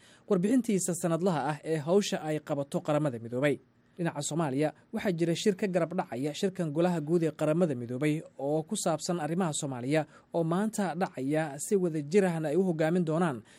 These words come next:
madaxweynaha Soomaaliya, Xasan Sheekh Maxamuud, iyo xogayaha guud ee Qaramada Midoobay,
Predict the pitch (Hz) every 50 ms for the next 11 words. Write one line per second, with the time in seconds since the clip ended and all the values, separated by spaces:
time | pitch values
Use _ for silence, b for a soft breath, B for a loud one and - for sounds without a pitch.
0 | B B - 180 180 185 190 208 247 226 202 175 - 180 175 165 151 143 151 170
1 | - - 196 - 196 175 - - 131 127 123 120 - 135 135 147 156 156 151 139
2 | 165 175 180 - 165 156 165 202 185 170 151 151 165 170 160 143 - - 156 156
3 | 175 185 160 135 123 123 123 131 135 156 151 139